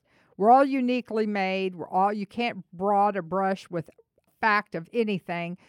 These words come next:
You've still gotta make your own decisions and come about after you've gathered your own information and you pray about it, and you've gotta hear the voice of God and follow him. Ultimately, he's your authority.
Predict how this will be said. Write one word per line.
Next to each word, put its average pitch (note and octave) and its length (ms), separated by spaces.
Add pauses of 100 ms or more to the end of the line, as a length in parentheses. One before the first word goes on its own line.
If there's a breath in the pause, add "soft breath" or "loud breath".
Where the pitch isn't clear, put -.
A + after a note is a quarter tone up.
(160 soft breath)
You've A#3+ 280
still A#3+ 340
gotta G#3+ 240
make F#3+ 260
your E3 140
own G3+ 180
decisions F3+ 800
and D#3+ 180
come G#3 240
about F#3+ 300
after F3+ 260
you've G3 380
gathered G3 580 (240 soft breath)
your F#3+ 340
own A3+ 300
information F#3+ 880
and D#3+ 140
you G3+ 100
pray A3+ 300
about F3 320
it, E3+ 100
and E3+ 80
you've F3 140
gotta G3 320
hear A3 260
the G#3 80
voice G3+ 380
of G3+ 100
God E3+ 240
and D#3+ 140
follow G3 400
him. F3+ 440
Ultimately, G3 580
he's G3+ 220
your F#3 140
authority. F3 500